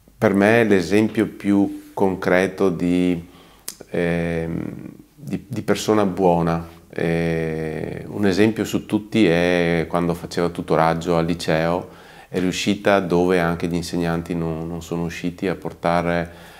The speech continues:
eh, aiuto a ragazzi o ragazze che avevano problemi di salute o che magari facevano fatica ad inserirsi, e lei con la sua bontà d'animo, con il suo fare, ehm, da maestrina, cosa che voleva fare in età adulta,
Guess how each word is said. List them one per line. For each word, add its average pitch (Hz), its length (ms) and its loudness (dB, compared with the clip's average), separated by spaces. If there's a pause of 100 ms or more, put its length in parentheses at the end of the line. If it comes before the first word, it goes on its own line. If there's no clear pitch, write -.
(140)
eh, - 160 -8
aiuto 92 540 0
a 82 640 0 (760)
ragazzi 85 640 0
o - 60 -4
ragazze 85 440 -2
che - 120 -4
avevano 82 540 0
problemi 78 360 -4
di 78 80 -4
salute 85 640 -2
o 80 240 -2
che - 100 -10
magari 82 280 -4
facevano 85 380 -6
fatica 85 400 -8
ad 82 60 -4
inserirsi, 82 800 -4 (420)
e 101 120 -4
lei 98 300 2
con 85 340 -2
la 82 220 0
sua 92 200 -2
bontà 87 340 -2
d'animo, 87 540 0
con 87 140 -4
il 85 80 -6
suo 87 220 -6
fare, 92 640 2 (400)
ehm, 85 880 -2
da 85 120 -2
maestrina, 95 640 4
cosa 92 240 0
che 98 100 -2
voleva 92 260 6
fare 95 460 4
in 92 140 2
età 92 340 2
adulta, 95 680 0